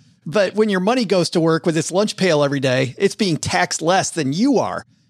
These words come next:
So actually building that more quickly makes you much more efficient. But I'm also thinking, just backing away, John, when you take yourself out of that equation, you start thinking about where I fit. You talk to people in the business of selling businesses all the time.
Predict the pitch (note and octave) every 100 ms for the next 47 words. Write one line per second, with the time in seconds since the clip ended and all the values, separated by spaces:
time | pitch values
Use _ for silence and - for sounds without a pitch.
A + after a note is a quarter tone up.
0 | - - F#3 D#3 F#3 F3+ - F3+ D3 F#3+
1 | G3 F#3 E3+ E3 E3+ D3 - - A#3+ A#3+
2 | D#3 C3 B2+ C#3+ - D3+ C#3 A#2 D#3+ D#3
3 | - D3+ B2+ E3 D3 - F3 G#3 A#3 C4
4 | A3 A3 - F#3 D#3 E3+ D3+ - - C#4+
5 | E4 A3 F#3 C4+ C4 E3 C#3 C#3 F3 _
6 | _ _ _ - G3 G#3 G3+ C#4+ F4 D4
7 | D4 A#3+ A3+ G#3 G3+ E3+ - - A3+ B3+
8 | E3+ E3 D#3 D#3+ G#3+ F3+ G#3+ F#3+ E3 D#3+
9 | - F3 F3 G3 F3+ D#3 E3+ - E4 B3+
10 | - _ _ _ _ - G3+ G4 F4+ D4
11 | - G3 F3+ A3 A3+ A3+ G#3 G3 E3+ D3
12 | F#3+ F#3+ - D#3+ - F3 E3 D3 D#3+ D#3+
13 | F3 C#3+ D#3+ C#3+ - B3+ A3+ E3+